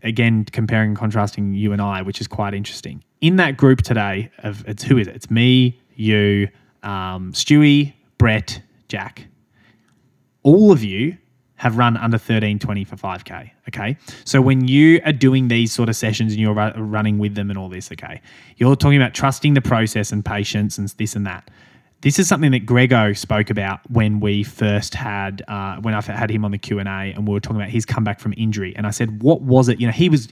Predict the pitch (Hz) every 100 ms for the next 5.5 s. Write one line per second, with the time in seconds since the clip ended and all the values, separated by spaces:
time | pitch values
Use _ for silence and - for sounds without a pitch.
0 | 165 156 131 113 - - 147 139 117 120
1 | 113 92 - - - 123 120 123 120 139
2 | 151 135 135 120 113 107 110 113 107 117
3 | 113 104 113 107 - 120 104 113 104 -
4 | 92 107 98 98 - 104 101 98 98 98
5 | 92 101 - 92